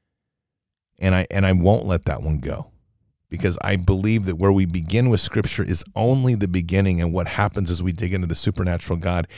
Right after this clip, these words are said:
is that the true vol-, volume of depth of meaning of Scripture opens up to us in dimensions we can never imagine.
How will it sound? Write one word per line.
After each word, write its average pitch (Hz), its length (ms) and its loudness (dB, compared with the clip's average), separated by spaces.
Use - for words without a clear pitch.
is 87 200 0
that 92 160 -4
the 82 220 -2
true 120 380 4
vol-, 87 380 -4
volume 98 420 2
of 78 220 -2
depth 90 320 -4
of 82 80 0
meaning 92 380 2
of 82 80 0
Scripture - 420 -4
opens 92 340 -2
up 92 180 -2
to 92 120 0
us - 140 -2
in 82 80 0
dimensions 87 500 0
we 82 80 -2
can 82 240 -4
never 85 240 0
imagine. 71 460 -6